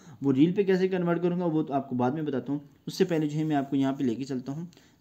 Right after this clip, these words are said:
मैं आपको थोड़ा पोस्ट के बारे में बता देता हूँ। तब तक, तब तक ये स्टोरी जो है ये पोस्ट हो जाएगी। simply मैं यहाँ पे क्लिक करूँगा, ठीक है सर, प्रोफाइल पे क्लिक करूँगा, उसके बाद अपने प्रोफाइल on करूँगा। यहाँ से simply आप यहाँ पे मेरी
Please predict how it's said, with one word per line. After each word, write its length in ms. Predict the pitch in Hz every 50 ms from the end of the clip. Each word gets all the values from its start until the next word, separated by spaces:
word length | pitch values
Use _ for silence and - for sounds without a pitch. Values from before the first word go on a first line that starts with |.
| _ -
मैं 80 | 139
आपको 140 | 135 135 143
थोड़ा 160 | 135 143 143 131
पोस्ट 300 | 139 143 139 143 139 -
के 80 | 135
बारे 200 | 113 113 107 110
में 100 | 107 104 101
बता 180 | 101 104 107
देता 200 | 98 - - 113
हूँ। 80 | 110 101
तब 140 | 113 104 - -
तक, 120 | 104 101 - -
तब 120 | 151 147
तक 140 | 151 165 156 147
ये 120 | 151 147
स्टोरी 280 | 147 - 143 139 143 143
जो 120 | 143 156
है 80 | 175 165
ये 120 | 147 131
पोस्ट 260 | 127 127 123 120 - 120
हो 40 |
जाएगी। 300 | 104 104 101 101 101 104 - - - - - _ _ _ -
simply 320 | - 180 190 196 208 208
मैं 120 | 208 202 190
यहाँ 200 | 185 180 180 180
पे 80 | 202 190
क्लिक 220 | 185 196 185 180
करूँगा, 340 | 202 196 196 190 190 190 180 - - _ _ -
ठीक 120 | 185 190
है 60 | 202
सर, 140 | 190 196 190 - - _ _ _ _ _ _ _ _ _ _ _ _ _ -
प्रोफाइल 280 | 139 - 156 160 175
पे 100 | 185 190
क्लिक 180 | 175 185 185 185
करूँगा, 300 | 190 185 185 185 180 180 165
उसके 200 | 160 - - 165
बाद 120 | 165 165
अपने 180 | 160 165 160 156
प्रोफाइल 400 | 156 151 139 - 147 147 147 143
on 200 | 139 139 147 143
करूँगा। 360 | 147 143 143 139 143 143 143 143 - - _ _ _ _ _ -
यहाँ 180 | 143 180 208 208
से 100 | 208 196 -
simply 440 | - 202 190 208 208 214 208 190 185
आप 200 | 180 175 175 175
यहाँ 140 | 175 180 180
पे 80 | 185
मेरी 220 | 180 175 170 175